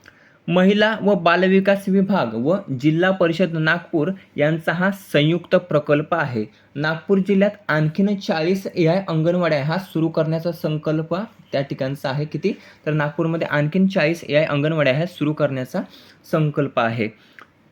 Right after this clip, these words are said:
मिशन बाल भरारी अंतर्गत याचा शुभारंभ करण्यात आला होता. मिशन बाल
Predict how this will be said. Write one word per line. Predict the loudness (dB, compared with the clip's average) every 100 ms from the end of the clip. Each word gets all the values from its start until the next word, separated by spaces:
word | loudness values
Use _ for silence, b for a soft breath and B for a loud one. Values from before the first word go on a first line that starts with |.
| _ _ _
मिशन | 2 2 2 2 2
बाल | 2 2 4 4
भरारी | 4 4 4 2 0
अंतर्गत | 0 0 0 0 0 -2 -4
याचा | 0 2 0
शुभारंभ | 2 2 2 2 0
करण्यात | 0 0 0 0
आला | 0
होता. | 0 -2
मिशन | -2 -2 -2 -2 0
बाल | 0 0